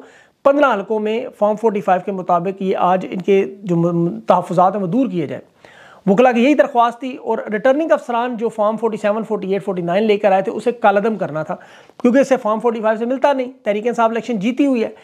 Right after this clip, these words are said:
इलेक्शन कमीशन ने इन तमाम हलकों में अब फैसला महफूज कर लिया। इस फैसले से आपको अंदाज़ा होगा कि ये लोग क्या करेंगे,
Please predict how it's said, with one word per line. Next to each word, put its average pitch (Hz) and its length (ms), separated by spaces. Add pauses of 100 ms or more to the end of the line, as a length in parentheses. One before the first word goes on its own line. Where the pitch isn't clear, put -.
(320)
इलेक्शन 285 340
कमीशन 302 300
ने 294 60
इन 277 80
तमाम 254 340
हलकों 226 200
में 240 100
अब 220 80
फैसला 226 440
महफूज 208 380
कर 185 180
लिया। 247 280
इस 330 180
फैसले 247 480
से 254 120
आपको 214 280
अंदाज़ा 196 520
होगा 185 300
कि 190 100
ये 180 100
लोग 180 200
क्या 175 160
करेंगे, 185 400